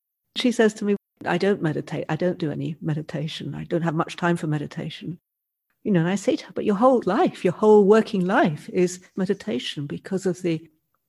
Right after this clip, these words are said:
focus that kind of practice demands." If you are fortunate to have a career that supports your practice in that way, that's great.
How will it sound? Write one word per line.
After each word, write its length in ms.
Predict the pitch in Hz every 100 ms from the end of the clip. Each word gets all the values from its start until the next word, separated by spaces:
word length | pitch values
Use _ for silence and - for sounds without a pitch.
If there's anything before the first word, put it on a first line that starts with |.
| _ _ -
focus 720 | - 254 285 170 139 - - - _ _ _ _ _ _
that 220 | 185 185
kind 360 | - - 190 185
of 320 | 165 160 -
practice 440 | - 202 - 175 -
demands." 880 | 180 202 196 160 143 170 - - - _ _ _ _ _ _ _ _ _ _
If 120 | -
you 100 | 185
are 140 | 175 240
fortunate 500 | - 185 - 160 -
to 60 | 139
have 180 | 160
a 80 | 165
career 520 | - 175 175 180 143
that 300 | 139 160 - - _ _ _ _
supports 400 | - 160 208 -
your 100 | 185
practice 400 | 170 175 - 185
in 80 | 170
that 160 | 165 -
way, 160 | 180 165
that's 280 | 175 -
great. 520 | - 196 226 151 -